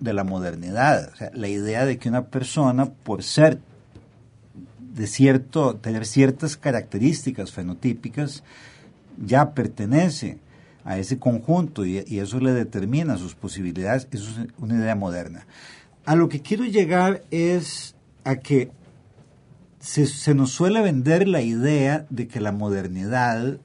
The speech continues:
está directamente asociada con eso que se llama progreso, que es otra idea moderna, y que en esa medida como que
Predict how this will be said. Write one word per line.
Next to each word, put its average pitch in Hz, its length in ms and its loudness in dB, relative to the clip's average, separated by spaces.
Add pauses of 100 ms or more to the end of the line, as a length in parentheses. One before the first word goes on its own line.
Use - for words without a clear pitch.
(280)
está 120 460 -4
directamente 127 880 -2
asociada 120 800 0
con 95 200 -6
eso 107 200 -6
que 131 100 -12
se 110 140 -12
llama 107 420 -4 (460)
progreso, 123 720 2 (120)
que 98 120 -10
es 85 80 -10
otra 101 220 -8
idea 98 260 -2
moderna, 113 580 -4 (920)
y 190 180 4
que 190 480 2 (760)
en 143 160 2
esa 156 200 4
medida 185 640 4
como 131 320 0
que 120 360 -2